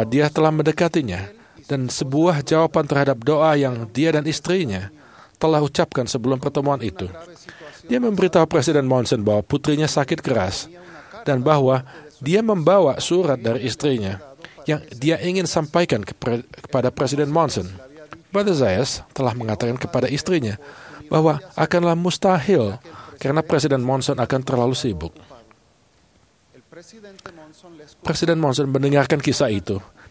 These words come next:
dan meminta surat tersebut yang dia baca dalam hati. Kemudian dia menyimpan surat itu ke dalam sakunya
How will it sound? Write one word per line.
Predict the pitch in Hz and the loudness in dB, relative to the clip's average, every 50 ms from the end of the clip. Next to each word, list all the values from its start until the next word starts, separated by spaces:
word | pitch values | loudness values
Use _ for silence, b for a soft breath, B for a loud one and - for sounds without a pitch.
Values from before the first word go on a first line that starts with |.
| _ | _
dan | - 180 175 180 | -6 -4 -2 -2
meminta | 175 180 185 160 - 156 160 - | 0 0 0 2 2 2 2 2
surat | - 135 131 127 | 2 2 2 2
tersebut | - 131 120 - 127 95 87 92 90 - - - - B B B B B B B - | 2 0 -2 -2 -4 -2 -4 -6 -6 -8 -12 -20 -20 B B B B B B B -2
yang | 180 175 170 | -2 0 2
dia | 170 180 170 139 | 4 4 4 6
baca | 127 151 135 131 - 110 | 6 4 4 4 2 2
dalam | 101 107 104 113 110 92 | 2 2 2 2 0 0
hati. | 92 98 - - - 92 98 98 - - - - - - - 160 - B B B 170 | -2 -4 -4 -4 -6 -8 -8 -10 -14 -18 -20 -20 -20 -20 -20 -20 -20 B B B -12
Kemudian | - - 180 185 190 185 156 156 147 143 143 | -6 -4 0 2 4 4 6 4 4 4 4
dia | 147 143 | 2 2
menyimpan | 139 143 143 143 156 160 151 - 160 143 - | 2 0 0 0 0 0 0 0 0 0 2
surat | - 139 123 123 117 | 2 2 2 2 0
itu | 113 98 - 123 - | -2 -4 -4 -4 -4
ke | - | -2
dalam | 113 113 120 131 131 | 0 0 0 0 0
sakunya | - 151 131 135 - 131 104 95 87 90 98 | 0 -2 -2 0 -2 -2 -2 -2 -4 -8 -8